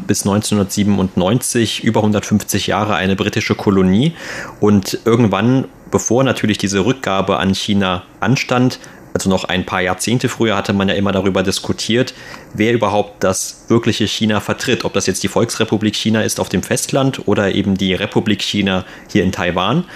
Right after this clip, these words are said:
Und das betrifft ja auch die Frage, an wen Hongkong zum Beispiel zurückgegeben wird. Und damals, also bis in die siebziger Jahre,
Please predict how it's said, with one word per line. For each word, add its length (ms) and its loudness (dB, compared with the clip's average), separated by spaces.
Und 260 2
das 260 -2
betrifft 460 -4
ja 120 2
auch 180 0
die 100 -4
Frage, 400 -2
an 160 0
wen 220 2
Hongkong 420 0
zum 140 0
Beispiel 360 0
zurückgegeben 680 -2
wird. 360 -4
Und 280 0
damals, 540 -2
also 180 0
bis 200 -2
in 160 0
die 120 0
siebziger 400 -4
Jahre, 400 0